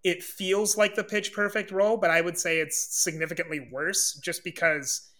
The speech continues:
it doesn't feel like that because she's doing the same thing. It feels like that because someone wanted it to feel that way.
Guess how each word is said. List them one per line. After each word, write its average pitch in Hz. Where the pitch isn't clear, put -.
it 180
doesn't 226
feel 214
like 185
that 170
because 160
she's 165
doing 165
the 147
same 147
thing. 165
It 151
feels 170
like 151
that 156
because 151
someone 151
wanted 143
it 131
to 135
feel 131
that -
way. 117